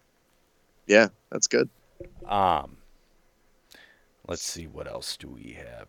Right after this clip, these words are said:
Speaker 2: here? John Bolton, last question of the night. How about underground R C re-,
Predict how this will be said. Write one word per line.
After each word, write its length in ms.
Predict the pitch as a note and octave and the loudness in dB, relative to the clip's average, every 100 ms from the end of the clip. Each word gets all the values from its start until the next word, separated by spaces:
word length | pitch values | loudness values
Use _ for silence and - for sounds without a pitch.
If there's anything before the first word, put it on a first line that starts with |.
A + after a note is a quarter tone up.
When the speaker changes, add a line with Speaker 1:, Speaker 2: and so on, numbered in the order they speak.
| - | -20
Speaker 2:
here? 420 | A1+ G1+ G1+ G1+ - - - - - - - - - - - _ _ F2+ | -20 -20 -20 -20 -20 -18 -18 -18 -16 -16 -18 -20 -20 -20 -20 _ _ -12
John 480 | F2+ F#2+ A2 A#2+ | 0 4 4 4
Bolton, 420 | G2 A2+ C3 F#2 E2 | 4 4 4 -2 -2
last 320 | E2 F2 - | 0 0 0
question 400 | - F2+ - F2 | 2 2 2 -2
of 40 | |
the 80 | E2+ | -2
night. 320 | E2+ F#2 F2+ - _ _ - | 0 0 0 -6 _ _ -14
How 320 | - G2 C3 | -6 2 4
about 340 | C#3+ G2+ G2 - | 6 6 4 4
underground 580 | - G2 F#2+ G2 F#2+ F#2 | -2 0 2 4 4 6
R 160 | F#2 F#2 | 6 4
C 240 | - A2 | 0 -2
re-, 320 | G2+ F#2+ F2 | -2 -2 -2